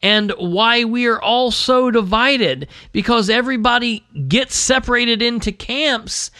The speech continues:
and then decides they're gonna poke your eye out if you dare look at their candidate cross-eyed. And that can't be, because that is what creates the division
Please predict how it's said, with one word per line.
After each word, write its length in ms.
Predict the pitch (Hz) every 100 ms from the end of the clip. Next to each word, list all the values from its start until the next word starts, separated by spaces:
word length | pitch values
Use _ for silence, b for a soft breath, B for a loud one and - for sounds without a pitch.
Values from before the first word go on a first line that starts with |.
| B B
and 220 | - 226
then 140 | 247 233
decides 500 | 226 - 233 233 202
they're 140 | 247
gonna 200 | 254 214
poke 380 | - 277 285 -
your 220 | 247 233
eye 240 | 233 294 247
out 340 | 170 185 - B B
if 240 | - 220 -
you 160 | 240
dare 540 | 202 160 220 262 247 233
look 260 | 202 247
at 80 | 247
their 140 | 247 240
candidate 600 | - 285 339 320 202 -
cross-eyed. 680 | - 180 160 165 135 131 143 B B
And 240 | - 262 254
that 280 | 285 294 -
can't 480 | - 262 285 - 185
be, 380 | 285 320 151 -
because 480 | - 220 240 226 185
that 360 | 165 247 339 339
is 240 | 262 240
what 420 | 220 240 240 -
creates 840 | - 233 226 233 214 147 - - -
the 160 | - 170
division 920 | 185 165 202 233 165 151 135 131 143